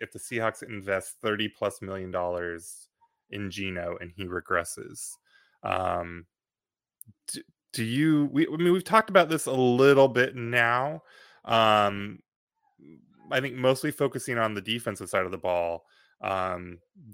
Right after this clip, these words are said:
do you see there being a lot of backlash if, uh, if Seattle, you know, does kinda jump in on, on Geno and, and it, and it ends up not going super great?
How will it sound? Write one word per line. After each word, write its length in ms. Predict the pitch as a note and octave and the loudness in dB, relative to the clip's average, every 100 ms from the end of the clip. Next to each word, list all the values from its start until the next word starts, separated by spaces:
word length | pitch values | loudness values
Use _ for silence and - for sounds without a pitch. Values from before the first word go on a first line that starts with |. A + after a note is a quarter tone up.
| _ | _
do 120 | A#2+ | -8
you 100 | C#3+ | -6
see 140 | D3 D#3 | -6 -2
there 140 | D3+ | -2
being 280 | B2+ C#3 C3+ | 0 -2 -2
a 80 | B2+ | 2
lot 160 | B2+ B2+ | 2 2
of 80 | |
backlash 800 | A#2 B2 - B2+ B2 A#2 - - A#2 | 2 0 0 0 -2 -4 -10 -14 -6
if, 240 | A#2 G#2+ - - - | -6 -6 -12 -20 -6
uh, 800 | A2 G#2+ G#2 G#2 G#2 G#2 G2+ G2+ - _ _ | -2 0 0 0 0 -2 -2 -4 -10 _ _
if 160 | B2 - | -14 -12
Seattle, 720 | - G#2+ G#2+ G#2+ G#2 G#2 - _ _ _ A#2+ | -6 -2 0 0 -2 -4 -10 _ _ _ -12
you 100 | G#2 | -8
know, 120 | F#2+ | -8
does 400 | F#2 G#2 G2+ - | -4 -4 -4 -8
kinda 220 | G#2+ G2+ | -8 -8
jump 300 | F#2 G2+ - | -6 -6 -2
in 180 | G2+ F#2+ | -2 -2
on, 220 | F#2+ F#2+ - | -4 -8 -12
on 320 | G2+ F#2+ F#2 | -12 -12 -12
Geno 480 | F#2 G2+ G2 F#2+ F#2 | -12 -8 -4 -4 -6
and, 320 | F2+ F2+ F2+ - | -8 -12 -16 -18
and 120 | F#2 | -18
it, 80 | F#2+ - | -16 -16
and 100 | F#2 | -14
it 140 | F#2 - | -14 -14
ends 200 | F#2+ F#2+ | -10 -10
up 100 | F#2 | -8
not 300 | F#2 F#2 G2 | -6 -6 -6
going 320 | F#2+ F#2 F2+ | -10 -10 -12
super 340 | - - - F2+ | -12 -12 -12 -6
great? 260 | G2 F#2+ | -4 -4